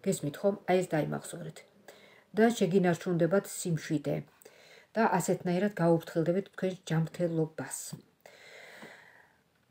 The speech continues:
აი, ესეთი იყო ჩვენი დღევანდელი ტაროს გაშლა, ჩემო კარგებო, მინდა გისურვოთ ჯანმრთელობა და ბედნიერება. გამოხატეთ თქვენი მადლიერება ვიდეოს ქვემოთ და ლაიქეთ, დააწყაბეთ.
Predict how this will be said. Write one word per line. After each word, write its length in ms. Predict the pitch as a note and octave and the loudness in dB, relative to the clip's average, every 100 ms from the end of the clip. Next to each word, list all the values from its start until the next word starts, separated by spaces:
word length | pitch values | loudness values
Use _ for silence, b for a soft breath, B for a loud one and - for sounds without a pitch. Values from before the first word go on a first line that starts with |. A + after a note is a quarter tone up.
| - | 6
აი, 100 | A#3+ | 8
ესეთი 320 | C4 B3+ A#3 | 10 8 8
იყო 180 | G3+ G#3 | 8 8
ჩვენი 260 | G#3+ G#3+ F3+ | 8 6 4
დღევანდელი 500 | E3+ E3+ E3 D#3+ D3+ | 4 4 4 4 2
ტაროს 320 | E3 D#3+ D#3 | 2 2 0
გაშლა, 360 | - D#3+ - G3+ | 2 0 2 -2
ჩემო 280 | G3 E3+ E3 | 0 0 2
კარგებო, 420 | E3+ D#3+ F3 F#3+ | 0 0 0 2
მინდა 320 | G3+ F3+ E3 D#3 | 2 2 2 2
გისურვოთ 380 | D#3 D#3 D#3 D3+ | 0 -2 -4 -2
ჯანმრთელობა 540 | D#3 D#3 E3+ E3 E3+ | -2 -2 0 0 0
და 80 | F#3+ | 0
ბედნიერება. 540 | F3+ D#3 D3+ D3+ - | 2 0 0 -2 -2
გამოხატეთ 520 | D#3 G3 G3+ - D#3 D3 | 2 4 4 2 -2 -4
თქვენი 260 | - D#3 | -4 -4
მადლიერება 520 | D3+ D3+ D#3+ D#3+ D#3+ F3+ | -2 -4 -2 -2 -2 -4
ვიდეოს 380 | D#3 D3+ D3 | -4 -4 -6
ქვემოთ 300 | - D#3 D#3 | -6 -8 -8
და 140 | - D3+ | -4 -4
ლაიქეთ, 440 | D#3 D#3+ D#3+ G3+ G#3 - | -2 -4 -6 -6 -8 -10
დააწყაბეთ. 640 | D#3 D3+ D3 E3 E3+ G#3+ | -4 -4 -4 -8 -4 -6